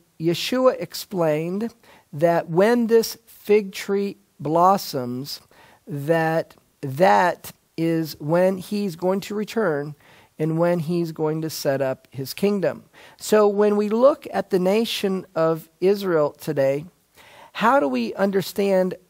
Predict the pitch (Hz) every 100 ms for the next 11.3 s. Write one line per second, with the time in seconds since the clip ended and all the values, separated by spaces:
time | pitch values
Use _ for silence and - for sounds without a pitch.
0 | - 156 165 165 185 196 202 196 - 180
1 | 165 170 - 156 147 165 - 190 175 127
2 | - _ _ _ _ - 165 180 196 214
3 | 220 - - 180 175 _ _ _ _ -
4 | 160 160 165 170 165 _ _ _ _ 160
5 | 196 175 127 - - _ _ _ _ _
6 | - - _ _ 165 175 175 170 170 -
7 | _ _ _ _ - - 151 151 147 _
8 | _ _ - 196 233 254 254 220 220 208
9 | - 180 196 185 - - 190 185 180 180
10 | 180 180 170 170 175 175 190 214 175 139
11 | _ -